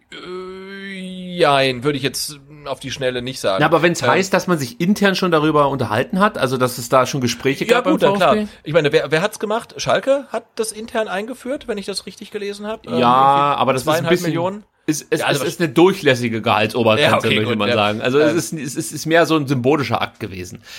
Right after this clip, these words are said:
Speaker 2: Es, es geht mir übrigens, Sebastian, es geht mir ja gar nicht darum, dass der V F B jetzt hier kommt und sagt, "Das ist unsere Gehaltsobergrenze." Mir geht's einfach darum, dass mir erklärt wird, wie das aktuell zusammenpasst beim V F B. Man hat kein Geld, man beantragt einen Kredit, äh, man muss sparen, sparen, sparen.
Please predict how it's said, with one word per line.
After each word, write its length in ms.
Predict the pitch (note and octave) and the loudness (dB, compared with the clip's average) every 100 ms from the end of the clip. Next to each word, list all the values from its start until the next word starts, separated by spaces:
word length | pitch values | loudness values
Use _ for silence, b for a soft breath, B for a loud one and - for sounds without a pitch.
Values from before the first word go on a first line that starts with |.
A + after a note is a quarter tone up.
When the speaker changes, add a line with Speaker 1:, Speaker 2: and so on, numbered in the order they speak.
| B | B
Speaker 2:
Es, 140 | F3 | 0
es 180 | - - | 0 0
geht 160 | B3 A#3+ | 2 2
mir 80 | A#3 | 2
übrigens, 180 | F3+ | 2
Sebastian, 260 | - F#3 F3+ | 0 0 0
es 100 | B2 | -4
geht 180 | C3+ D3+ | -6 -2
mir 60 | |
ja 160 | C3+ G#2+ | 0 0
gar 220 | G#2 A2+ | -2 -2
nicht 140 | D3 C#3 | -2 -2
darum, 180 | B2+ | -2
dass 140 | C#3+ B2 | -2 0
der 100 | B2+ | 0
V 160 | B2+ | 2
F 60 | B2+ | 0
B 100 | C#3 | 2
jetzt 180 | D#3+ D#3+ | 2 2
hier 100 | B2+ | -2
kommt 240 | C3+ E3 | 0 -2
und 60 | C#3 | 2
sagt, 240 | B2+ A2+ | 0 0
"Das 160 | D3 E3+ | -4 -4
ist 80 | D#3+ | -6
unsere 260 | F3 D3+ | -4 -2
Gehaltsobergrenze." 840 | A#2+ A2+ A2+ E3+ E3+ - G#2 G2 G2+ B B B B | -2 -2 0 2 2 0 -8 -8 -12 B B B B
Mir 120 | B2+ | -2
geht's 260 | B2+ F#3 G#3 | 2 2 0
einfach 280 | - E3+ D3+ | -4 -2 0
darum, 340 | A#2+ D3 F#3 | 2 2 2
dass 140 | E3 D#3+ | -2 0
mir 120 | D3+ | 0
erklärt 500 | B2+ - A#2 D#3+ - | 0 0 2 2 0
wird, 220 | G3+ G3 | -2 0
wie 80 | D#3 | -2
das 140 | D3+ | -2
aktuell 360 | - - F3 E3 | -4 -2 0 0
zusammenpasst 580 | D3+ B2+ C3+ - A2 - | 2 0 0 -2 -4 -4
beim 140 | G#2+ | -6
V 160 | G#2+ F#2+ | -4 -6
F 80 | |
B. 140 | - G#2 | -4 -2
Man 140 | A2+ | 0
hat 140 | C#3 - | 0 0
kein 160 | C3 | 0
Geld, 240 | A#2+ F3 F#3+ | 2 2 2
man 120 | D3+ | 0
beantragt 580 | D3 D3 D3+ C#3+ - D3+ | 0 0 -2 -2 -2 -10
einen 100 | A#2+ | -4
Kredit, 400 | - B2+ G3 - B B B B | 0 2 0 -2 B B B B
äh, 280 | C#3+ D3 C3 | 4 4 4
man 160 | C#3+ | 0
muss 180 | D3 D#3 | 2 0
sparen, 360 | - C3+ D3+ D#3 | 2 0 0 0
sparen, 300 | D#3 C3+ A#2+ | 0 0 0
sparen. 540 | - B2 E3 A3+ A#3 | 0 2 2 -2 -4